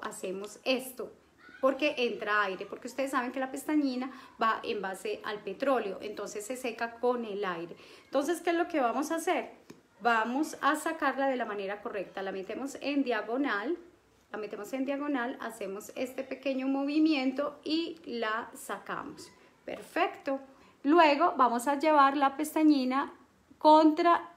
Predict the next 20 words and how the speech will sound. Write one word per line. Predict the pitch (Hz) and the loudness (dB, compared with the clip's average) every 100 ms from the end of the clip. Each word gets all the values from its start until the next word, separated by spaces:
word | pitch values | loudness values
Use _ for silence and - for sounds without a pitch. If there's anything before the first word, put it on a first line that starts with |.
| _ - | _ -4
el | 254 240 | -2 0
párpado, | - 214 196 - 185 | 4 4 4 -4 -6
o | 196 | -4
sea, | 233 196 - | -4 -4 -4
ponemos | 233 233 311 | -2 -2 0
acá | 311 285 220 | 0 2 0
por | 240 | 0
debajo | 277 233 240 | 0 0 0
que | 294 | -2
sentamos | 285 240 220 247 269 320 | -6 -6 0 2 2 2
la | 262 - | 2 2
piel, | 311 480 480 - - - | 2 2 0 -12 -16 -12
ustedes | - 226 233 | -6 -4 -4
pueden | - 302 311 | 0 4 6
ver, | 349 381 - | 4 2 0
y | 320 392 - | 2 2 2
la | 247 | 0
llevamos | 226 196 220 | 0 -2 -2
hacia | 240 240 - | -4 -2 -2
arriba. | 311 233 | 0 -2